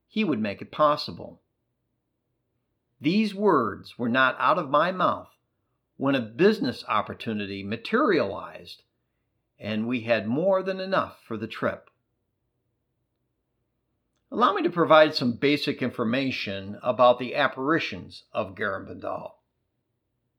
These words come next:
It all began in the early evening of June eighteenth, nineteen sixty-one.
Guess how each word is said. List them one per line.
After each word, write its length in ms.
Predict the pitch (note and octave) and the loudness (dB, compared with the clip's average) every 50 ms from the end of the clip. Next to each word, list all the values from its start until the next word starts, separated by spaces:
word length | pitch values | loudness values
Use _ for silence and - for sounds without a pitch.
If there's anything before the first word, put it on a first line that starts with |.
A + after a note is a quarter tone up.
| _ _ _ _ _ _ _ _ _ _ _ _ _ _ _ - | _ _ _ _ _ _ _ _ _ _ _ _ _ _ _ -2
It 100 | - D#3 | 2 4
all 160 | F#3+ A3 B3 | 6 6 6
began 680 | A#3+ C4+ A3+ E3+ D3 D3+ C#3 A#2+ A2+ A#2 B2 C#3+ C#3 - _ _ _ _ _ _ _ _ _ _ _ _ _ _ _ _ _ _ _ | 4 2 2 2 2 2 2 2 0 -2 -2 -4 -6 -10 _ _ _ _ _ _ _ _ _ _ _ _ _ _ _ _ _ _ _
in 80 | - B2+ | -4 -4
the 120 | C#3+ D3 | -2 -2
early 300 | - F3 G3+ A3+ A#3 A3 | 0 2 2 4 2 2
evening 420 | G3 F3 E3+ D3+ C3 C#3 D3 D#3 D3+ | 2 2 4 4 4 2 2 2 0
of 140 | C#3+ C3+ A2+ | 0 0 -2
June 320 | A2 C3+ E3+ G3+ G#3+ G#3+ | -2 0 2 2 2 2
eighteenth, 640 | F#3+ F#3 G#3 G3+ - - - C3+ A#2 G#2+ G#2 - - | 2 0 -4 -4 -6 -6 -4 -4 -4 -4 -6 -4 0
nineteen 500 | B2+ B2 C3 C3+ C3+ - D3 C#3 C3+ C3 | 0 0 0 -2 -6 -6 -6 -6 -4 -6
sixty-one. 840 | B2+ - - C3+ - - - - C#3 B2+ C3+ D3+ C#3 G#2+ G2 F2+ E2+ | -8 -10 -12 -12 -14 -10 -6 -4 -4 -2 0 0 0 0 -2 -6 -12